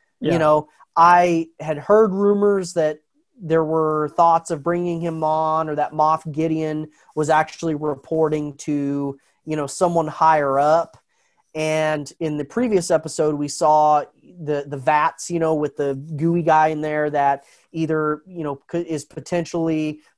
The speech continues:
Speaker 2: they're trying to make Snoke with Yoda's blood, with Baby Yoda's blood, sorry, Grogu, uh,
Speaker 1: <laughs>
Speaker 2: or, uh, that's either Snoke or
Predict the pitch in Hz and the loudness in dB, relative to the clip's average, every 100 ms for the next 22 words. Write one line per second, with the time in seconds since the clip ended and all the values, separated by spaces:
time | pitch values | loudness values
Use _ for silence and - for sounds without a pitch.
0 | - 160 - 170 156 147 147 160 156 - | -6 -4 0 0 0 -4 -2 -2 -2 -8
1 | - 160 156 160 - _ _ - 156 151 | -4 2 2 0 -10 _ _ -2 0 0
2 | - 160 160 156 139 131 147 147 147 151 | 0 2 2 2 -2 -2 0 2 2 2
3 | 147 139 156 151 151 147 131 143 143 139 | -2 -2 -2 0 -2 -2 -4 -4 -4 -4
4 | 147 151 147 165 165 156 156 160 _ _ | -4 -4 2 2 4 2 0 -4 _ _
5 | 156 147 143 143 135 170 165 156 156 - | 0 2 2 2 2 4 6 6 2 -2
6 | _ _ _ _ _ _ _ - - 156 | _ _ _ _ _ _ _ -8 0 2
7 | 151 147 151 185 165 151 - 170 160 - | 2 2 0 0 -4 -4 -2 0 0 -2
8 | 170 160 160 160 156 | -2 2 2 0 -4